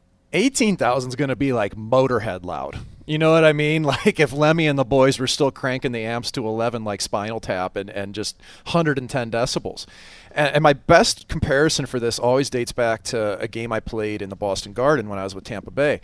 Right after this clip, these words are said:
And I'll never forget it, that I allowed a goal. I can't remember how that one went in, but I certainly remember how the next one went in. Because the first one goes in, and then the puck gets dumped around the boards. I go out to play the puck,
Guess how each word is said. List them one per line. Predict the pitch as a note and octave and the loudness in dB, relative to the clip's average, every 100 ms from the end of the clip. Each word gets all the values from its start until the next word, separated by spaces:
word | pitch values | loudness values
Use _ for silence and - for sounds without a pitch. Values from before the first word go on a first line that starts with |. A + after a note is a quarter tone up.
| - - - - _ - | -12 -20 -20 -20 _ -8
And | B2+ | -4
I'll | B2 | -2
never | C3+ D#3 E3+ | 0 0 0
forget | E3+ C#3+ F3 | 0 0 2
it, | G#2+ | 0
that | A2 G2+ - _ _ - | -2 -4 -6 _ _ -2
I | B2+ | 0
allowed | A#2+ B2 | 2 2
a | D#3 | 2
goal. | B2+ A2+ A2 - | 2 2 0 -4
I | |
can't | A2+ F3+ | -6 -4
remember | C3 | -4
how | G2+ F#2+ | -2 0
that | F#2+ E2+ | 0 -4
one | E2 | -6
went | D#2+ D2 | -12 -12
in, | D2+ G2+ - - - - | -12 -14 -20 -20 -20 -4
but | A#2 | -2
I | |
certainly | F#2+ - A#3+ E3+ | 0 4 4 4
remember | C#3+ B2+ A#2+ | 0 0 0
how | A#2 A2+ | 0 0
the | |
next | G#2+ D3+ - | 4 4 4
one | C3+ G#2+ | -2 -2
went | G#2 F2 | -6 -8
in. | - G#3 - - | 0 0 0 2
Because | - F#3+ | 6 8
the | F#3 F#3 | 8 8
first | A3+ B3 G#4+ | 10 10 10
one | D4+ B3 | 6 10
goes | A#3+ A3 | 10 10
in, | F#3+ D#3 D#3+ - - - - G3+ _ | 10 6 4 -4 -20 -20 -20 -20 _
and | D#3+ D3+ D#3+ | 0 0 2
then | D#3 D#3 | 2 2
the | |
puck | - G#3+ A3+ | 2 2 2
gets | G#3+ - | -2 2
dumped | E3+ F3+ | 2 2
around | E3 D3 | 0 0
the | C#3 | -2
boards. | D#3+ A3+ F3+ | 2 4 4
I | C3 | 2
go | C3 | 2
out | D3 - | 2 2
to | |
play | - D#3+ | -2 -2
the | D3+ | -2
puck, | - D#3+ C3 - | -2 -2 -2 -4